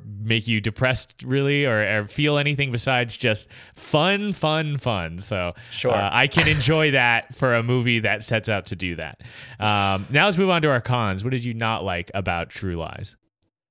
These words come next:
Speaker 2: The entire premise of this movie is based on toxic masculinity. Arnold's,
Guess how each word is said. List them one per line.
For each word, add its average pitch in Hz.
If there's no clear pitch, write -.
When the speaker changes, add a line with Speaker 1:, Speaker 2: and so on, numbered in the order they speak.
Speaker 2:
The 156
entire 233
premise 147
of 180
this 175
movie 175
is 120
based 127
on 131
toxic 131
masculinity. 117
Arnold's, 160